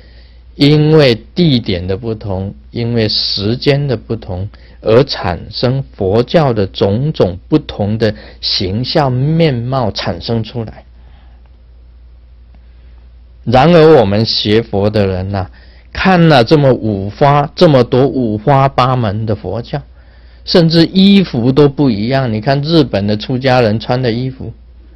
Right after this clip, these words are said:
西藏密宗他穿的衣服，他的穿的喇嘛装，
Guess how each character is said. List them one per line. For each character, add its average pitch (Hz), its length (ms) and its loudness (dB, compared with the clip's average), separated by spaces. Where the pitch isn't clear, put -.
西 170 380 -2
藏 160 240 2
密 156 220 2
宗 139 360 2
他 143 220 2
穿 139 260 2
的 120 80 4
衣 120 240 0
服， 117 380 -10
他 - 160 -6
的 131 120 -4
穿 127 240 -2
的 123 120 0
喇 92 180 -2
嘛 110 240 -2
装， 139 240 -2